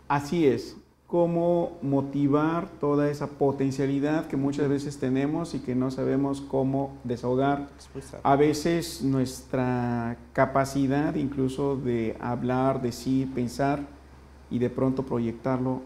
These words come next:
Speaker 1: en un arte, en un deporte como es el ajedrez. Muchísimas gracias a los tres. Espero que nos volvamos a ver pronto y que podamos seguir hablando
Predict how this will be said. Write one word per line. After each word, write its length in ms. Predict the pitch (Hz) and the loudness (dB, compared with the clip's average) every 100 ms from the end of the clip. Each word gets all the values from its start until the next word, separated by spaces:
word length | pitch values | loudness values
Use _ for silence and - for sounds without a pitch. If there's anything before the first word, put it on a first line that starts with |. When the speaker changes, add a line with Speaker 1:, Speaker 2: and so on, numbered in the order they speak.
| - | -12
Speaker 1:
en 480 | - 117 113 110 101 - | -8 -4 -2 -4 -6 -6
un 160 | 139 139 | 0 2
arte, 440 | 135 135 - 131 | 2 0 -2 -2
en 80 | 123 | 0
un 120 | 120 | -2
deporte 420 | 120 120 113 - 117 | -2 -2 -6 -6 -8
como 180 | 127 | -6
es 80 | 123 | -6
el 100 | 139 | -8
ajedrez. 360 | 123 120 120 - - - - - | -8 -6 -6 -8 -20 -20 -20 -2
Muchísimas 460 | 165 160 - 190 147 | -2 -2 0 2 4
gracias 380 | 151 147 139 127 | 2 2 -2 -2
a 40 | |
los 160 | 117 - | -2 -2
tres. 400 | 143 143 - - - - - - | -2 -2 -12 -18 -20 -20 -12 -12
Espero 440 | - 143 143 143 | 0 4 4 2
que 220 | 139 123 | 0 0
nos 180 | 120 117 | 0 -2
volvamos 320 | 123 123 127 | -2 0 -2
a 40 | 120 | -2
ver 120 | 123 | -2
pronto 520 | 147 147 147 165 - - | 0 0 0 -4 -6 -8
y 80 | 117 | -6
que 140 | 123 | -6
podamos 560 | - 127 127 131 131 127 | -2 0 2 2 2 0
seguir 220 | 123 123 | -2 0
hablando 640 | 123 123 123 123 127 127 | 0 0 0 0 0 -2